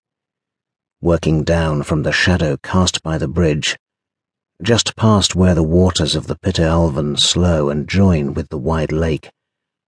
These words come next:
the adults gathered for their grim task. Using long poles with hooks, they set out on their tethered rafts in a search for something they prayed not to find.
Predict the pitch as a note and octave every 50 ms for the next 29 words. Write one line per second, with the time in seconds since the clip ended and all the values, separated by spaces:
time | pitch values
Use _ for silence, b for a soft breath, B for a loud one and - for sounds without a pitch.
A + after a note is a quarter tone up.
0 | _ _ - - - - F2+ F2+ F2+ F2+ F2 F2 - - - _ - F#2 F2+ F2
1 | D#2+ D2 B1+ C2 - - - C#2 D2 C#2 C2+ C#2 - E2+ E2+ E2 D#2 C#2+ C2 -
2 | - - D#2+ D2+ D2 - - - - - _ _ _ _ _ _ _ _ _ _
3 | _ _ _ _ _ _ _ _ _ _ _ _ _ _ _ _ _ _ _ _
4 | _ _ _ _ - B2 C3+ C#3 C#3 C#3+ C#2 C2+ - C2+ D2 C#2+ D2 D#2 C#2+ -
5 | - - D#2 D#2 D#2 C#2 C#2 C2+ - - D2 C#2 - - - E2 - - - -
6 | - - _ _ _ _ _ _ _ _ _ _ _ _ - F#2 G2 - - -
7 | A2+ G#2+ - A2 G#2 F#2 - - E2+ D2+ C2+ D2 C#2+ C2+ - - - G2+ F2+ D2+
8 | D2+ C#2 - D2 D#2+ E2+ D#2+ D2+ D2 - - - - - - _ _ _ _ _
9 | _ - E2+ E2+ E2+ - - - G#2 A2+ B2+ - - - A2+ A2 - - A2+ A2
10 | G2 - G#2+ G#2+ G2 F#2+ G2 F#2+ - - - A2+ G#2 G2 F2+ E2+ - E2 D#2+ F2
11 | F#2 - - - - E2 - - F#2 F#2 F2 D#2+ C#2 C2+ C2 - -